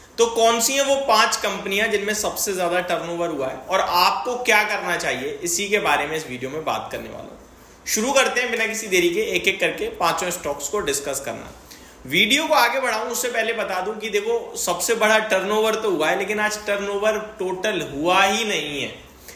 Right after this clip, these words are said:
इससे previous वीडियो में मैंने यही discuss किया था कि बाजार में आज liquidity नहीं थी, बस circuit ही circuit थे। अब पहले बात करूं तो हाईएस्ट turnover जिसमें हुआ है, वो पता है कितना turnover में कर-, कितना turnover है? सेवन हंड्रेड नाइंटी थ्री करोड़ का,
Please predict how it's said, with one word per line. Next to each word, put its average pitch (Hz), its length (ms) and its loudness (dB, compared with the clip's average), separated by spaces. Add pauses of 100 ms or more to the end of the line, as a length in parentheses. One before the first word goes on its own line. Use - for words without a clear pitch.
(160)
इससे 196 200 4
previous 208 460 2
वीडियो 202 220 0
में 214 80 -2
मैंने 214 200 2
यही 196 220 4
discuss 190 400 -2
किया 151 180 0
था 165 320 -8 (360)
कि 214 100 2
बाजार 190 480 6
में 240 120 -2
आज 233 320 0 (260)
liquidity 214 600 0
नहीं 156 180 2
थी, 131 320 -4
बस 170 160 4
circuit 180 520 2
ही 220 100 0
circuit 170 540 0
थे। 135 100 -2 (800)
अब 196 80 8
पहले 214 400 4
बात 240 280 2
करूं 247 140 -2
तो 262 120 4
हाईएस्ट 214 640 2
turnover 226 420 0
जिसमें 220 340 -4
हुआ 165 260 4
है, 113 300 0 (140)
वो 175 100 -8
पता 202 300 -2
है 233 60 2
कितना 196 360 -4
turnover 156 460 -2
में 123 220 -8 (140)
कर-, 160 260 -2
कितना 180 240 -2
turnover 143 480 -2
है? 110 120 -6
सेवन 165 500 0
हंड्रेड 180 320 -2
नाइंटी 151 360 0
थ्री 143 240 -6
करोड़ 113 240 -4
का, - 320 -16